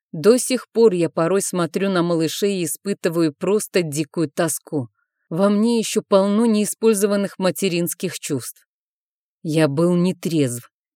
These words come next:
и не помню тот вечер. Оправдывается он неуместно.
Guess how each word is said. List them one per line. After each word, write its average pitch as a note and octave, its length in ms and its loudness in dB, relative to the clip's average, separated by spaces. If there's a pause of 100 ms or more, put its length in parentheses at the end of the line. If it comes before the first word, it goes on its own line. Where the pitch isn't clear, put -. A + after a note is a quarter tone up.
и A3 100 4
не G#3+ 180 6
помню D#3+ 540 0
тот C#3+ 280 -2
вечер. C#3+ 520 -4 (200)
Оправдывается E3+ 800 -2
он D#3 200 2
неуместно. E3 640 -2